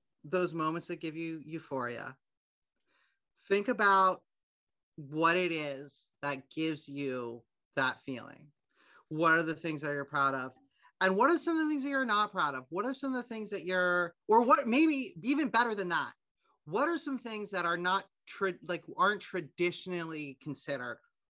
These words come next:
parts of, you know, what your, like, your traditionally, like, gender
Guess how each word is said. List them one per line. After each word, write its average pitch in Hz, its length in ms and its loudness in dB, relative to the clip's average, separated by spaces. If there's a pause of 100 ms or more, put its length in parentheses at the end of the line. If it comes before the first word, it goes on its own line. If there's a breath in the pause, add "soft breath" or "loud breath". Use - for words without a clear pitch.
parts 156 560 -2
of, 135 460 -2 (560)
you 151 80 -4
know, 139 100 2
what 143 240 -2
your, 147 400 0
like, 131 240 -6
your 147 160 -2
traditionally, 139 500 -4
like, 120 180 -8
gender 127 580 -4